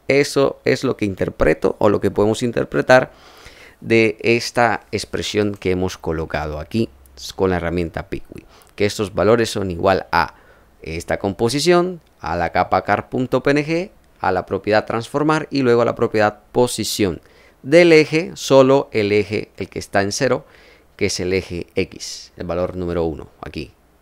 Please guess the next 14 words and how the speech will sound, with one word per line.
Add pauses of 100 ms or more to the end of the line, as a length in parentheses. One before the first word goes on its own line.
Porque
les
dije
que
entre
corchetes (480)
esto
va
del
cero
al
dos.
Cero, (720)
s-,